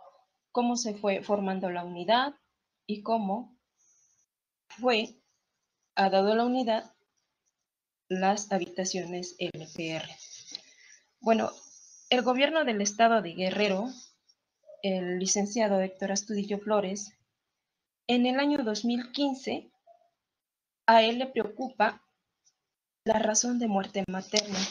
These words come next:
ya que el resultado en ese año fue muy elevado. Estamos hablando de cincuenta y ocho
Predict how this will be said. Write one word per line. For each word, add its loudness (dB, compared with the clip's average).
ya -2
que -2
el -2
resultado 2
en -4
ese 0
año -2
fue -4
muy -4
elevado. 0
Estamos 0
hablando 0
de -6
cincuenta -2
y 0
ocho -6